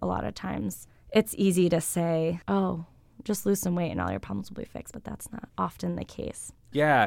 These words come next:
Speaker 2: it's, you know, I, as I mentioned, I'm about, like, one ninety, one ninety-two, and technically considered overweight, but there's always this assumption, like, depending on who I ask. So I mentioned this cultural piece that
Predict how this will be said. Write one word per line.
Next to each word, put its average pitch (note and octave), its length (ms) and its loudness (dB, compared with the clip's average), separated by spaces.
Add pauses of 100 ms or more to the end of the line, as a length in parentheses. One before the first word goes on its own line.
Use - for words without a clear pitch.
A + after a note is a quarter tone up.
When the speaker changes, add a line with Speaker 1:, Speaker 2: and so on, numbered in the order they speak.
Speaker 2:
it's, B2+ 360 2
you A#2 160 0
know, A2 80 2
I, A2 280 0
as A2 120 -4
I A2 60 0
mentioned, A2 320 0
I'm G#2 100 0
about, G2+ 180 0
like, G2+ 120 -4
one A2 160 2
ninety, G2+ 300 0
one G2+ 160 -2
ninety-two, G2+ 680 -2
and G2 320 -2 (300)
technically A2+ 360 -4
considered G2+ 460 -6
overweight, G#2 500 -2
but F#2+ 160 -2
there's G#2 240 -2
always A2+ 320 -2
this G#2 160 -8
assumption, G#2 480 -6
like, G2+ 140 -8
depending A#2+ 320 2
on A2 80 2
who A2 80 -2
I G2+ 80 0
ask. G2+ 260 0
So G2+ 80 -2
I G2+ 60 4
mentioned A2 280 0
this G2 140 -4
cultural A#2 400 -4
piece G2+ 320 -10
that G2 260 0